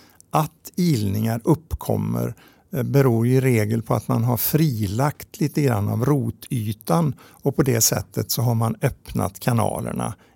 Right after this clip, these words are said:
in mot tandpulpan. Och då kan det bero på lite olika saker. Det kan bero på att man använder fel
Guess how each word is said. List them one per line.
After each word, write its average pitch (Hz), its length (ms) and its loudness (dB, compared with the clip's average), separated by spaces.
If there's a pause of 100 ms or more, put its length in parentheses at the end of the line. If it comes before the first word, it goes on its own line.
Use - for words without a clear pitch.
in 113 340 0
mot 120 240 -4 (140)
tandpulpan. - 800 -4 (640)
Och 156 180 2
då 156 560 4 (480)
kan 170 240 2
det 135 120 4
bero 120 300 2
på 131 120 -4
lite 120 200 -2
olika 110 320 -2
saker. - 380 -4
Det 110 120 -6
kan 143 220 0
bero 123 260 2
på 113 360 -4
att - 320 -6
man 104 340 -2 (580)
använder 110 400 2
fel 104 420 -2